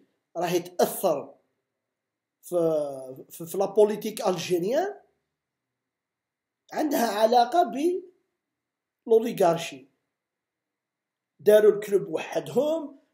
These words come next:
داروا الجماعات وحدهم، على بالهم كاع لي جيزمون، على البترول، على ال-، كلش. ومن بعد هذا يؤثر سلبيًا على المجتمع وعلى الاقتصاد وعلى ال-،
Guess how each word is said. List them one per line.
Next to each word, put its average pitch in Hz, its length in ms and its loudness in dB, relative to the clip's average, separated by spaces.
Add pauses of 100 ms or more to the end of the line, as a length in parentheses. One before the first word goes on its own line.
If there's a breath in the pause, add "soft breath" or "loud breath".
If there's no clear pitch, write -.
(160)
داروا 190 640 4 (560)
الجماعات 175 720 -4
وحدهم، 165 600 -4
على 190 220 -2
بالهم 180 380 -4
كاع 175 140 -4
لي 180 160 -4
جيزمون، 175 560 -8
على 165 180 -6
البترول، 175 560 -6
على 170 220 -6
ال-، 165 200 -8 (460)
كلش. 214 480 2 (240)
ومن 220 80 -8
بعد 233 160 2
هذا 226 240 2
يؤثر 311 640 -6 (340)
سلبيًا 262 680 -4
على 320 520 0
المجتمع 220 760 -4
وعلى 185 320 -4
الاقتصاد 202 760 -6
وعلى 180 340 -4
ال-، 180 320 -4